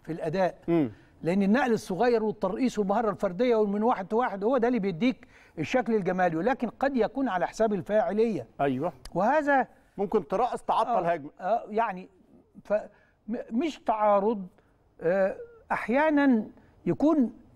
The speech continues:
Speaker 1: أنت هنا بتستحوذ وهنا بتستحوذ، بس
Speaker 2: مم.
Speaker 1: أحيانًا يكون استحواذك عبارة عن نقلات عرضية.
Speaker 2: مم.
Speaker 1: بيقلل الإيقاع وبيخليك إن أنت، آه، يعني ما تديش متعة، آه، منتظرة غير متعة النتائج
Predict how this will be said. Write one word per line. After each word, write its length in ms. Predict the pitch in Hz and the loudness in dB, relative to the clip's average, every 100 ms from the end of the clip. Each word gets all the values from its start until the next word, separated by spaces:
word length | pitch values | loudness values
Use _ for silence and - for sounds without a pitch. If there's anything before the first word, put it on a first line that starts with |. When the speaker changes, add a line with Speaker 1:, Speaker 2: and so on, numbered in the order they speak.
| _ 220 | _ -2
Speaker 1:
أنت 200 | 262 226 | 0 0
هنا 240 | 226 302 | 0 -2
بتستحوذ 520 | - 233 - 240 214 | -4 -6 -4 -4 -2
وهنا 180 | 240 262 | -2 -2
بتستحوذ، 580 | - 175 - 233 151 127 _ _ - | -4 -6 -2 -2 -4 -20 _ _ -10
بس 160 | 151 294 | -6 -2
Speaker 2:
مم. 60 | |
Speaker 1:
أحيانًا 300 | 214 233 302 254 | -2 0 -2 -2
يكون 200 | 269 262 | -2 -4
استحواذك 760 | - - 220 254 226 233 - _ _ | -4 -6 -2 0 0 -4 -6 _ _
عبارة 220 | 156 220 233 | -2 0 0
عن 140 | 190 | -2
نقلات 320 | 180 196 208 | -2 0 0
عرضية. 520 | 160 156 147 151 123 - - | 0 0 0 -2 -2 -12 -4
Speaker 2:
مم. 280 | 160 151 110 - | 0 0 -2 -4
Speaker 1:
بيقلل 680 | 156 196 202 226 226 190 180 | 0 2 2 2 2 0 -2
الإيقاع 600 | 180 165 208 202 180 - _ - | -4 -4 0 0 0 -8 _ -12
وبيخليك 500 | 156 180 175 196 214 | -6 -4 -2 -2 -2
إن 140 | 180 202 | -2 -2
أنت، 320 | 175 196 170 - - - | 0 -2 -2 -8 -18 -2
آه، 300 | 160 165 170 | 2 4 4
يعني 520 | 175 208 196 196 190 | 2 0 0 -4 -6
ما 140 | 185 175 | -2 -4
تديش 600 | 175 151 220 247 - 175 165 170 | -2 -2 2 2 -2 -2 0 0
متعة، 560 | 175 233 - 202 247 240 _ _ _ _ | 0 0 0 0 0 -2 _ _ _ _
آه، 140 | 165 180 | -4 -2
منتظرة 500 | 196 202 262 247 240 | -2 0 2 2 2
غير 300 | 196 277 294 | 2 0 0
متعة 400 | 233 247 277 196 | -2 -2 -2 -4
النتائج 540 | 190 175 233 247 233 | -2 0 0 0 0